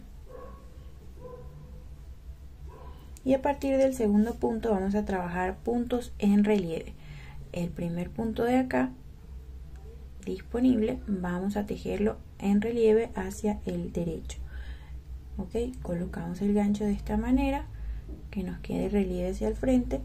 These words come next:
y sacamos y hacemos allí punto alto.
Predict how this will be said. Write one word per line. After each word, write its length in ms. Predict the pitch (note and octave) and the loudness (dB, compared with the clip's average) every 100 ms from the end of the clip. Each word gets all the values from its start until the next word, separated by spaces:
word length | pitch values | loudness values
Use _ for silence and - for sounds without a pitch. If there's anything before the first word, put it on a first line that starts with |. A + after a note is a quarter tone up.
| - - - - - - - - - - - | -4 -6 -6 -6 -6 -6 -6 -6 -8 -8 0
y 260 | C4 C#4+ | 2 2
sacamos 640 | C4+ A3+ G3+ F#3+ F3+ A#3 B3+ | -2 0 0 0 0 2 2
y 40 | |
hacemos 380 | A#3 F#3 F#3 G3+ | 0 0 -2 0
allí 380 | F#3+ A3 C4 - - | 0 2 0 0 -6
punto 480 | - E3+ E3+ F3+ F3 | -2 -2 -2 -2 -2
alto. 320 | D#3+ D3+ D3+ | 0 -2 -4